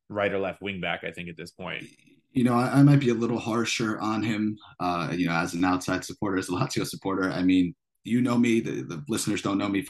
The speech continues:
Speaker 2: First and foremost, I root for Italian players, especially young, promising Italian players.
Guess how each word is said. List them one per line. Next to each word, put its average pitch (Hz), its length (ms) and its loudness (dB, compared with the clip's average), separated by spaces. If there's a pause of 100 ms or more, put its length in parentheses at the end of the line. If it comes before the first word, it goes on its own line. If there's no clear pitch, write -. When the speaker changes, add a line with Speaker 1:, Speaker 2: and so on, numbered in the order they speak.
Speaker 2:
First 104 180 -4
and 92 80 0
foremost, 107 360 0
I 95 60 2
root 92 240 0
for 87 220 0
Italian 98 360 4
players, 98 320 -2
especially 92 440 -4
young, 92 360 4 (240)
promising 104 420 2
Italian 92 360 -2
players. 104 380 -4